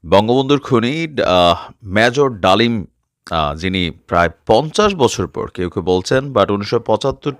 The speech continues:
to আমরা চব্বিশ ধরলে বা পঁচিশ, পঞ্চাশ বছরের কাছাকাছি সময় পরে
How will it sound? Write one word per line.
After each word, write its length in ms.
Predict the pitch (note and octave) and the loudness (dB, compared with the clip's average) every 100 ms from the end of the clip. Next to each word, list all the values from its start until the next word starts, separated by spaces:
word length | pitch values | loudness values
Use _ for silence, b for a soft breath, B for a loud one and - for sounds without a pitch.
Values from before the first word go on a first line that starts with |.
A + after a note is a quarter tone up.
| - | -4
to 300 | D3 D3+ C#3 | -2 -2 -2
আমরা 220 | A2+ G#2+ | 0 -2
চব্বিশ 380 | - A2 G2 A#2 | 0 0 0 0
ধরলে 360 | C#3 D3 G2 F2+ b b b b b b b - | 2 4 2 0 b b b b b b b -2
বা 200 | F#2 F#2 | 4 4
পঁচিশ, 680 | - A#2 A#2+ - F2 - - | 4 4 4 2 -6 -8 -10
পঞ্চাশ 320 | - G2+ A2 G#2 | -4 -2 -2 0
বছরের 300 | A2 A2+ A2 | 0 2 2
কাছাকাছি 480 | F#2+ F2+ G2 G2 | 2 0 -2 -4
সময় 340 | - - F2 F2 | -6 -4 -2 -2
পরে 300 | F2 E2+ | 2 2